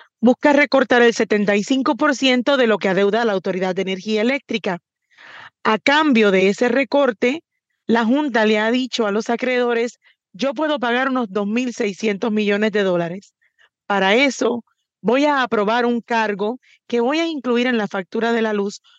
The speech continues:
por los siguientes treinta y cinco años, y lo que paguen los abonados de la autoridad, yo te lo voy a pasar a ti. Naturalmente, la Junta Fiscal, al igual que sus expertos, entienden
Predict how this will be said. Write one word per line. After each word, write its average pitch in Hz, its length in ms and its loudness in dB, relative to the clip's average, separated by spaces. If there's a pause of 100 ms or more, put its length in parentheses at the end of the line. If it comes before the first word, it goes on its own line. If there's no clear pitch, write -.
(160)
por 233 140 0
los 220 180 2
siguientes 247 560 0
treinta 202 380 -2
y 196 80 -2
cinco 240 380 -2
años, 269 460 -4 (380)
y 226 120 0
lo 196 120 4
que 202 140 2
paguen 254 380 4
los 208 240 -2
abonados 208 720 2
de 214 100 2
la 208 80 2
autoridad, 247 560 0 (400)
yo 196 160 0
te 240 100 0
lo 240 120 0
voy 190 180 0
a 202 80 -2
pasar 190 340 -4
a 190 80 -2
ti. 165 260 -10 (720)
Naturalmente, 196 920 2 (320)
la 180 140 2
Junta 180 320 -2
Fiscal, 247 720 2 (360)
al 240 180 0
igual 233 300 0
que 233 140 -4
sus 208 180 -6
expertos, 220 600 -2
entienden 226 760 -2